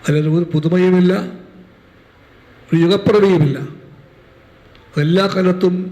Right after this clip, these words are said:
കോൺഗ്രസിൻ്റെയും യു ഡി എഫിൻ്റെയും കൂടപ്പിറപ്പായ ആഭ്യന്തര കുഴപ്പത്തിൻ്റെയും തമ്മിലടിയുടെയും ആവരണമായി മാറാൻ വേണ്ടി കണ്ടെത്തിയ ഒരു പേര് മാത്രമാണെന്നും തെളിയുകയാണ്. ഈ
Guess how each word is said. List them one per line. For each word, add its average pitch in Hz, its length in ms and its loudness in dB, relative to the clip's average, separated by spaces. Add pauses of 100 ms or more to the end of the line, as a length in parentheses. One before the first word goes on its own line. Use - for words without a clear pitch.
(120)
കോൺഗ്രസിൻ്റെയും 170 720 -2
യു 156 120 0
ഡി 165 140 2
എഫിൻ്റെയും 156 400 -4 (480)
കൂടപ്പിറപ്പായ 151 680 -2 (1300)
ആഭ്യന്തര 180 480 0
കുഴപ്പത്തിൻ്റെയും 156 720 -2 (760)
തമ്മിലടിയുടെയും 165 800 0 (1200)
ആവരണമായി 180 580 0
മാറാൻ 156 280 -4
വേണ്ടി 151 200 -6
കണ്ടെത്തിയ 147 440 -4
ഒരു 135 120 -6
പേര് 156 300 -2
മാത്രമാണെന്നും 143 560 -6 (180)
തെളിയുകയാണ്. 135 560 -2 (1600)
ഈ 151 40 2